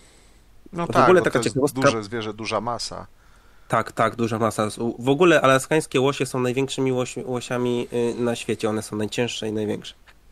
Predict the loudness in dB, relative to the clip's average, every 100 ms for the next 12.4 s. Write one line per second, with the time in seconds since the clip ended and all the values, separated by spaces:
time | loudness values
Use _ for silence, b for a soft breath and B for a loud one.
0 | _ _ -20 _ _ -4 2 2 0 -6
1 | _ -10 -2 -2 0 -6 0 2 4 4
2 | 4 2 4 6 6 6 6 4 2 4
3 | 2 2 0 4 4 4 2 -2 0 2
4 | 2 2 0 0 -2 0 2 2 4 2
5 | 0 -2 0 0 0 -2 -2 -4 -4 -8
6 | 2 4 4 4 -2 0 4 6 4 2
7 | -2 0 2 4 4 2 -2 -4 -4 -2
8 | -2 2 2 4 2 0 0 2 4 2
9 | 0 -6 -6 -4 -4 -4 -4 -4 -8 -8
10 | -8 -10 -8 -6 -4 -4 0 0 0 -4
11 | -4 -2 -4 -6 -2 0 0 0 0 -2
12 | -6 0 0